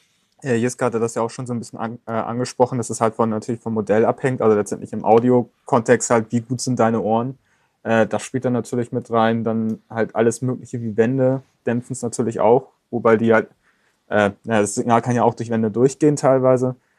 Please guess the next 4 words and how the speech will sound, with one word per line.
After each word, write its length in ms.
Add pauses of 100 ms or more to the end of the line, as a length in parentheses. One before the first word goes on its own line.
(180)
von 120
daher, 380 (640)
ähm, 640 (460)
ja, 320